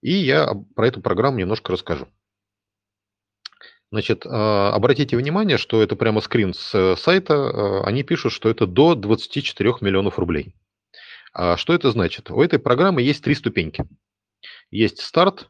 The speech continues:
есть «Старт два», и есть, а, третья ступенька, называется «Бизнес-старт».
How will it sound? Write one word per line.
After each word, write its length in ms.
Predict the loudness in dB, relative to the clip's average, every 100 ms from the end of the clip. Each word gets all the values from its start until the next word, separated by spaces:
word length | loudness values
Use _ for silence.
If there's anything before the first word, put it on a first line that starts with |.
| -4
есть 380 | -2 -2 -4 -14
«Старт 340 | -4 -4 -2
два», 320 | 2 2 0 _ _ _ -8
и 100 | -4
есть, 320 | -4 -4 -20 -12
а, 580 | -8 -6 -6 -8 -12 -16 _ _ _ _
третья 300 | 2 2 2
ступенька, 400 | -4 -2 -2 0
называется 400 | -2 0 0 -2
«Бизнес-старт». 760 | -2 0 -2 -4 -6 -6 -6